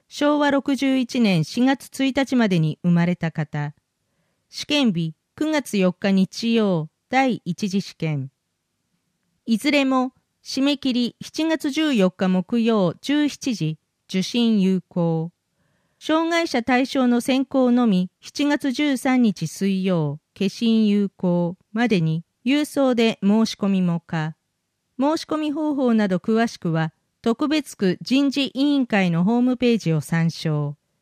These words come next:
紙面には二次元コードがあります。問い合わせ、特別区人事委員会事務局任用課採用係。電話、零三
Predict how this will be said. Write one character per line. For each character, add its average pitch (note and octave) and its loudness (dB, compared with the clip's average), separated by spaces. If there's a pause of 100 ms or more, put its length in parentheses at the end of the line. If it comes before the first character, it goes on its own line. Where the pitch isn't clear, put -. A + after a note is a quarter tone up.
(140)
紙 C#4 -2
面 A#3 2
に E3+ 0
は D#3 -2 (140)
二 G3 2
次 A3 -2
元 C4+ 2
コ C4 0
ー A#3+ 0
ド F3+ -2
が D3+ 0
あ D3+ 0
り D3+ -4
ま C#3+ -2
す。 - -20 (760)
問 C4 0
い C4+ 0
合 B3+ 0
わ B3 -2
せ、 A3+ -2 (240)
特 A#3+ -2
別 D#4 -4
区 G3 0
人 B3 2
事 C4 -2
委 B3+ -2
員 C4 0
会 B3 0
事 G#3+ -6
務 B3 0
局 E3 -2 (120)
任 C4+ 2
用 C4 2
課 A#3 -2
採 B3+ 0
用 B3+ 2
係。 E3 -2 (540)
電 A#3+ 4
話、 G#3+ 0 (280)
零 D4 2
三 A#3 0